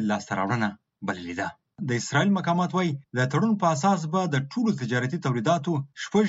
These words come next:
نوي سلنه ګمرکي محصولات لغوه کیږي. د امریکا د پخواني ولسمشر ډونالډ ټرمپ د حکومت په منځګړیتوب په دوه زره شلم کال کې متحدو عربي اماراتو او اسرائیل د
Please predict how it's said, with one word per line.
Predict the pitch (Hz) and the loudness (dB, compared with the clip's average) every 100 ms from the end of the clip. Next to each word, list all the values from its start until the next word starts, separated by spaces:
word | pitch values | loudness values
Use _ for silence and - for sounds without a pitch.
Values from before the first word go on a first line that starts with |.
| 160 | 2
نوي | 160 143 | 0 0
سلنه | 147 180 160 | 0 0 0
ګمرکي | 117 110 - 156 | 0 -2 -2 0
محصولات | 104 - 131 139 - - | -2 -2 -2 -2 -4 -8
لغوه | 98 95 - | -8 -6 -8
کیږي. | 113 101 110 - _ _ _ _ - | -6 -4 -6 -8 _ _ _ _ -4
د | 131 143 | 2 2
امریکا | 147 175 196 | 2 0 0
د | 139 | -2
پخواني | 139 165 185 | 0 0 0
ولسمشر | 165 139 175 175 170 | 0 -2 -2 0 2
ډونالډ | 139 135 131 | 2 2 0
ټرمپ | 165 156 | 0 0
د | 143 | 0
حکومت | 139 143 175 | 0 -2 0
په | 135 | 0
منځګړیتوب | 117 101 117 110 151 104 - | -2 -2 -4 -2 -2 -2 -6
په | - 104 98 | -4 -2 -2
دوه | 110 | -2
زره | 110 104 | -2 -2
شلم | 120 156 143 | -2 -2 0
کال | 156 156 143 | 0 0 -2
کې | 160 151 | -2 -2
متحدو | 120 147 180 156 | 0 0 2 2
عربي | 135 131 147 | 2 2 2
اماراتو | 117 113 170 - 208 | 2 2 0 0 0
او | 185 160 | 0 -2
اسرائیل | 165 180 170 139 - _ _ _ | 0 0 -2 -6 -14 _ _ _
د | 104 | -2